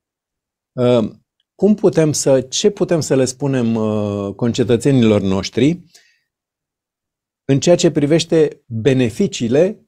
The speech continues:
versus cheltuiala pe care ar face-o? E o cheltuială, să recunoaștem, că sunt douăzeci de euro, că sunt o sută de euro, tot cheltuială se numește.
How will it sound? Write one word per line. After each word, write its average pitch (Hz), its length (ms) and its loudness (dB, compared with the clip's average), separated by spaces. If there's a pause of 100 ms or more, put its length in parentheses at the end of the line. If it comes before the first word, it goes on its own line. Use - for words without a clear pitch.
versus 156 680 -4
cheltuiala 139 600 0
pe 113 140 -6
care 113 220 -2
ar 104 100 -2
face-o? 98 420 -10 (300)
E 196 240 2
o 185 100 6
cheltuială, 135 560 4
să 92 160 -4
recunoaștem, 110 840 -2
că 135 140 0
sunt 135 200 0
douăzeci 123 380 4
de 104 100 0
euro, 101 240 4
că 110 100 -4
sunt 113 220 -6
o 127 80 0
sută 127 200 -2
de 117 120 0
euro, 143 240 2
tot 135 220 -2
cheltuială 92 460 -2
se 98 140 -8
numește. 95 480 -6